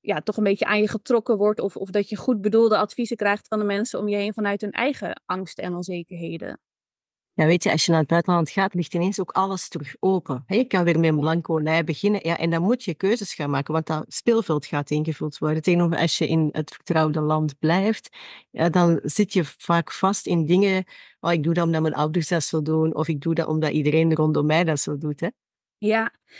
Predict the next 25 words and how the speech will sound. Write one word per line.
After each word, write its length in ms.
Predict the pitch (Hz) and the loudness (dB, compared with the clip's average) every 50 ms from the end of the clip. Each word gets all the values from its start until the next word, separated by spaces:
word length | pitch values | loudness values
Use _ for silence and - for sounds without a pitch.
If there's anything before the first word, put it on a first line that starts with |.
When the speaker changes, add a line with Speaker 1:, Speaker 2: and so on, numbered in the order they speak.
| - - | -12 -2
Speaker 1:
Ja, 100 | - 247 | 0 2
en 80 | 247 | 4
zeker 300 | 220 240 269 311 339 311 | 4 4 2 4 2 2
een 80 | 285 247 | 2 2
land 220 | 226 233 240 240 | 2 0 0 -2
als 140 | 240 214 - | -4 -6 -6
India, 440 | - - - 247 262 254 214 190 190 | -6 -4 0 2 2 4 4 2 0
dat 140 | 190 208 202 | 0 0 -2
is 100 | 226 226 | -2 -4
natuurlijk, 340 | - - 240 233 - - - | -4 -4 -6 -6 -6 -6 -8
het 120 | 214 - | -4 -2
is 200 | 233 226 - - | -2 -4 -4 -2
zo 300 | - 247 233 254 269 262 | 0 2 4 4 4 2
honderdtachtig 760 | - 220 196 220 233 226 214 - _ - 254 - - - 220 | 0 -4 -4 -4 -2 -2 -2 -4 _ -2 -2 -2 -2 -12 -14
graden 360 | - - 220 208 208 202 - - | -6 -2 2 2 2 2 0 0
anders 540 | - 208 220 214 190 175 185 208 - - | 0 0 2 2 2 2 0 0 -2 -2
dan 180 | - 202 190 185 | -2 -2 -2 0
alles 320 | - - 254 240 233 220 | 0 2 2 4 4 4
wat 180 | 208 208 208 214 | 2 2 0 0
je 80 | - 214 | -2 -6
gewend 340 | - 208 196 196 214 220 | -4 -2 0 0 0 0
bent 280 | 202 196 185 185 196 - | 0 0 -2 -4 -4 -6
vanuit 420 | - 196 190 180 180 185 185 - _ _ _ _ _ _ - | -6 -4 -2 0 0 -2 -4 -6 _ _ _ _ _ _ -4
Nederland. 760 | - 185 202 254 302 240 190 175 170 175 214 285 294 - - _ _ _ _ _ _ _ _ _ _ _ _ _ _ | -2 2 2 2 4 4 4 4 4 2 2 0 0 -2 -8 _ _ _ _ _ _ _ _ _ _ _ _ _ _
En 520 | _ - - 214 214 214 208 208 214 208 | _ -2 0 2 4 4 4 4 2 0